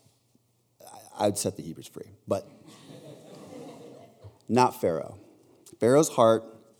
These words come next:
was hardened, and he would not yield to God. Locusts then descended and ate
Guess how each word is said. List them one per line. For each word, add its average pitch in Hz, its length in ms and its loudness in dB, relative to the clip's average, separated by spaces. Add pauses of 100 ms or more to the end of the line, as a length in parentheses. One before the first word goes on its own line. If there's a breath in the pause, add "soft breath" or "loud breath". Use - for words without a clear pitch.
was 107 140 -8
hardened, 87 480 -4 (120)
and 98 120 -10
he 104 100 -10
would 104 140 -6
not 110 240 -6
yield 104 460 -6 (120)
to 90 80 -10
God. 80 420 -8 (2000)
Locusts 170 680 4 (360 loud breath)
then 123 380 4
descended 98 800 -2 (260 soft breath)
and 104 160 -4 (100)
ate 117 420 -6